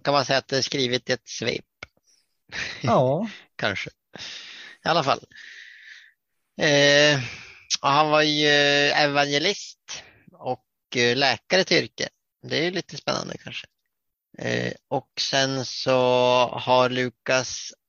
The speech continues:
Speaker 1: antagligen också skrivit Apostlagärningarna. Eh, och det var, och det är skrivet då mellan sjuttiofem, sjuttiofem och nittio efter Kristus. Så det är lite,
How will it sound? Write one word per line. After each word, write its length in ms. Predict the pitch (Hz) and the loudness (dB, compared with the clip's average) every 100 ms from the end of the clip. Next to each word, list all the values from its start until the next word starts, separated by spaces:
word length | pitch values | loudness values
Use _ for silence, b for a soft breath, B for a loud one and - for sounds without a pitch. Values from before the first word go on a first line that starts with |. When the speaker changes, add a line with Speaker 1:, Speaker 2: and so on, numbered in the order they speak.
| _ | _
Speaker 1:
antagligen 760 | - 143 131 - 160 160 156 151 | -4 -4 -4 0 2 4 2 0
också 300 | 127 - 131 | -2 -4 -10
skrivit 540 | - 120 110 117 - | -6 -2 0 0 0
Apostlagärningarna. 840 | 135 - 131 - 123 131 160 185 - _ _ _ _ _ _ _ - | -4 -4 -6 -4 -2 -2 -4 -4 -6 _ _ _ _ _ _ _ -8
Eh, 300 | 120 117 - | -2 -2 0
och 80 | 120 | 0
det 180 | 120 | 0
var, 560 | 113 113 113 110 - - | 0 0 0 -2 -6 -12
och 80 | 127 | -8
det 80 | 127 | -6
är 40 | |
skrivet 420 | - 135 117 120 - | -6 -4 -2 -2 -4
då 120 | 120 | -6
mellan 440 | 113 110 107 107 - _ _ _ - | -4 -4 -4 -8 -14 _ _ _ -14
sjuttiofem, 680 | - - - - 120 120 - _ - | -12 -10 -12 -4 -4 -4 -10 _ -14
sjuttiofem 640 | - 135 - 127 139 135 | -10 -10 -10 -6 -6 -6
och 160 | - 120 | -8 -10
nittio 380 | 127 - _ 110 | -12 -14 _ -10
efter 300 | 117 - - | -10 -10 -18
Kristus. 680 | - - - - - - - _ _ _ _ b b b b | -18 -20 -20 -20 -20 -20 -20 _ _ _ _ b b b b
Så 140 | - | -6
det 20 | |
är 40 | 123 | -2
lite, 840 | 131 117 _ - 139 135 131 127 | -2 -4 _ -2 2 4 4 0